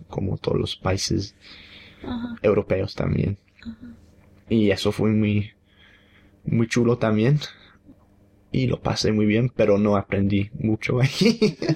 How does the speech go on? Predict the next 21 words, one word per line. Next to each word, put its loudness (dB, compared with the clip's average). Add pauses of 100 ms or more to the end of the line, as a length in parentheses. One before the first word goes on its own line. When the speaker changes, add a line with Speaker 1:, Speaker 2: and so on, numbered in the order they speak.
(760)
Speaker 1:
Ah, 2 (140)
y 2
sí, 0 (160)
luego 2 (160)
a -2
Speaker 2:
Ujú, -2
Speaker 1:
Colombia, 2 (120)
Speaker 2:
Colombia. -6
Speaker 1:
pas-, -4
a -2
pasar -4
por -2
ahí. 2 (1700)
Speaker 2:
Pero 0
bueno, 0 (520)
y 2
después -2
de -4
todo -2
ese 0
recorrido, 0